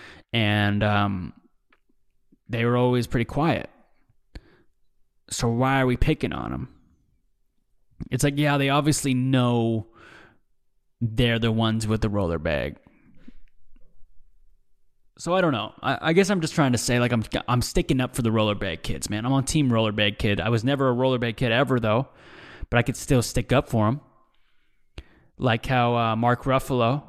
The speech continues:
I don't think, I don't know if he's native, but he shows up to every native function and he supports, you know? And I respect that too. So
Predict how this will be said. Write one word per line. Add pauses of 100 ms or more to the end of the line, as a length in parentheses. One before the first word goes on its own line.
(140)
I
don't
think,
I
don't
know
if
he's
native,
but
he
shows
up
to
every
native
function
and
he
supports, (840)
you
know? (2000)
And
I
respect
that
too. (1400)
So